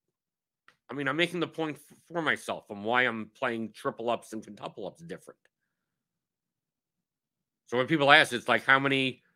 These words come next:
you know, how many people use projections to make lineups? I mean, take a look, look at, look at your double ups. I mean, outside of some one-off weird lineups, you're, you're, you're dealing up primarily with a lot of one v ones and two v twos.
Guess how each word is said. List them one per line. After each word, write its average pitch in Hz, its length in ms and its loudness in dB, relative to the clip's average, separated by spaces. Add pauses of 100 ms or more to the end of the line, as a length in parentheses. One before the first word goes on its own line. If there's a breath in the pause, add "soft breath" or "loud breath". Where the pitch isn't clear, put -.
(760)
you 110 100 -4
know, 107 60 0
how 139 120 4
many 143 140 2
people 135 260 -2
use 123 140 -2
projections 107 720 0
to 98 80 -14
make 95 180 -6
lineups? 104 380 -2
I 92 60 -8
mean, 98 160 -8
take 131 240 -4
a - 20 -4
look, 139 340 0
look 175 280 0
at, - 160 -6
look 240 260 -4
at 220 160 -8
your 233 140 -4
double 220 400 0
ups. - 360 -14 (1300)
I 110 40 -10
mean, 120 80 0
outside 196 400 8
of 156 100 2
some 123 380 0
one-off 165 400 6
weird 139 400 2
lineups, 151 680 0 (1500)
you're, 147 280 6
you're, 143 460 -6
you're 151 120 0
dealing 165 380 2
up 131 200 0
primarily 139 600 2
with 104 160 -4
a 113 40 -4
lot 156 220 0
of 147 80 2
one 143 260 2
v 143 120 -4
ones 143 320 -2
and 143 120 -6
two 156 200 -2
v 151 100 -4
twos. - 480 -18